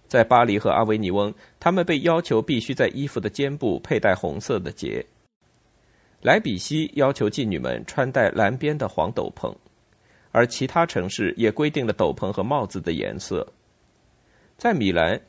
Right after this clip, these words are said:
任何人碰到着装不合法的妓女，都有权当场剥光她的衣服。在一些法国城市，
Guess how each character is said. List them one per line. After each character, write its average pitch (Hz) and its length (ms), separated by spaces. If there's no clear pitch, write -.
任 214 180
何 160 140
人 123 220
碰 139 260
到 113 200
着 113 220
装 131 160
不 151 140
合 127 160
法 - 160
的 92 120
妓 104 220
女， 69 260
都 143 160
有 78 180
权 76 240
当 120 200
场 82 220
剥 113 220
光 110 240
她 104 140
的 95 100
衣 95 220
服。 - 220
在 127 160
一 110 80
些 120 200
法 85 200
国 127 140
城 92 260
市， 82 320